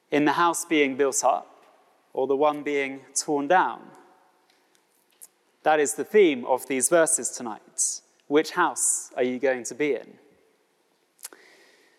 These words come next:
And as we move through, uh, the passage in verse two and three, well, what we get is principles, principles of wisdom. And they're quite clear, really.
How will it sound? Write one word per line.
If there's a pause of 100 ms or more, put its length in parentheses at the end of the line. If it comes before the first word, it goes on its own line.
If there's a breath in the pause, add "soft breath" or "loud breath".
(100)
And
as
we
move
through,
uh, (100)
the
passage
in
verse (180 loud breath)
two
and
three,
well,
what
we
get (200 loud breath)
is
principles,
principles (180 loud breath)
of
wisdom.
And
they're
quite
clear,
really.